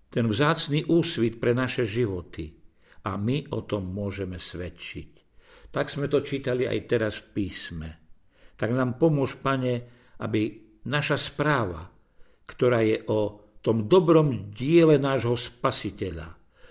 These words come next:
bola pre naše srdcia vždy občerstvujúca a aby sme rovnako vedeli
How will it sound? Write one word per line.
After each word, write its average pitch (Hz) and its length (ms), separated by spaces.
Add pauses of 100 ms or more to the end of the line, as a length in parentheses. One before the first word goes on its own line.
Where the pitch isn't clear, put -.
(160)
bola 113 560 (320)
pre 156 160
naše 135 320
srdcia 98 640 (320)
vždy 104 440 (440)
občerstvujúca 135 1200 (680)
a 113 60 (100)
aby 113 160
sme 107 240
rovnako 147 560
vedeli 104 480